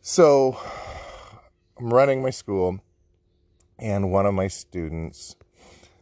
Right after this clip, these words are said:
uh, this Christmas, comes in with this big,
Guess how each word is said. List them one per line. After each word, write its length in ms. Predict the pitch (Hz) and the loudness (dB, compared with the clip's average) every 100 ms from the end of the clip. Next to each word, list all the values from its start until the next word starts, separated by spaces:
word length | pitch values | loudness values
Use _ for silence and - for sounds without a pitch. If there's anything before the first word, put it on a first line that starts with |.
| _ _ _ | _ _ _
uh, 400 | - 85 82 80 - | -6 -4 -2 -4 -6
this 280 | 92 87 - _ | -8 -10 -14 _
Christmas, 480 | - 90 - 85 - | -8 -8 -8 -10 -10
comes 340 | - 107 98 | -4 -2 -2
in 300 | 85 73 80 | -4 -4 -6
with 160 | 78 78 | -8 -6
this 240 | 85 - | -8 -8
big, 460 | - 101 101 87 | -8 -2 -2 -2